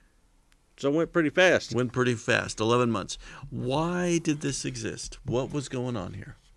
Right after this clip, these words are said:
Speaker 1: Well, it's interesting 'cause we're talking about two different things. We're changing the calendar because of transportation, but we're
Speaker 2: Mm-hmm.
Speaker 1: also talking about what might happen in case somebody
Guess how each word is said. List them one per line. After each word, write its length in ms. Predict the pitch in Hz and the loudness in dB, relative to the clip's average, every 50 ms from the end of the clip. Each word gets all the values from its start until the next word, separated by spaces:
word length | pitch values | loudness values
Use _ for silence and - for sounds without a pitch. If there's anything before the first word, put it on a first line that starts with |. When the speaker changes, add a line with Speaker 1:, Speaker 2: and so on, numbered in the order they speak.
| - - - | -14 0 6
Speaker 1:
Well, 340 | 156 180 165 139 127 117 - - - - - - - - - - - | 8 10 10 10 10 6 2 -4 -20 -20 -20 -20 -20 -20 -20 -14 -6
it's 240 | - 127 120 - - | -4 -4 2 8 10
interesting 320 | 185 196 175 - - 120 | 10 10 10 8 2 -2
'cause 160 | - 143 123 117 | 2 2 2 2
we're 60 | 127 | 4
talking 240 | - 165 165 156 147 | 4 6 6 8 8
about 160 | 131 120 - | 6 6 6
two 100 | 147 143 | 6 6
different 280 | 156 180 175 185 170 | 6 6 4 4 4
things. 320 | - 139 120 120 131 - - | 4 4 4 4 2 0 -2
We're 60 | 113 | -2
changing 440 | - - 139 143 147 143 - 160 156 | 4 6 6 8 6 6 6 4 4
the 60 | 147 | 4
calendar 400 | - - 175 175 175 170 165 156 | 6 8 10 10 10 8 8 6
because 340 | 143 143 135 - 170 156 135 | 2 0 4 6 6 6 6
of 80 | 135 131 | 6 2
transportation, 880 | - 156 151 143 135 - 135 127 - 147 127 117 104 - - 107 113 - - - - - - - | 2 2 4 2 0 -2 -8 -2 2 4 4 4 4 2 -2 -6 -10 -10 -12 -18 -20 -14 -4 0
but 160 | 113 113 117 | 2 4 6
we're 100 | 120 131 139 | 8 10 10
Speaker 2:
Mm-hmm. 60 | 156 | 12
Speaker 1:
also 240 | 180 180 - - 156 | 12 10 10 8 6
talking 420 | 123 - 160 151 151 147 - 151 139 | 6 8 10 10 10 10 8 6 8
about 240 | 135 139 131 123 | 8 8 8 8
what 240 | 135 165 185 180 170 | 10 10 8 8 8
might 260 | 170 170 165 165 151 | 6 6 8 8 8
happen 400 | 139 147 156 156 151 147 147 135 | 8 8 8 8 8 6 4 2
in 80 | 127 110 | 0 2
case 240 | - 156 147 143 - | 6 6 6 6 6
somebody 500 | - 151 143 139 139 139 135 123 117 104 | 4 4 4 4 4 4 4 2 0 -4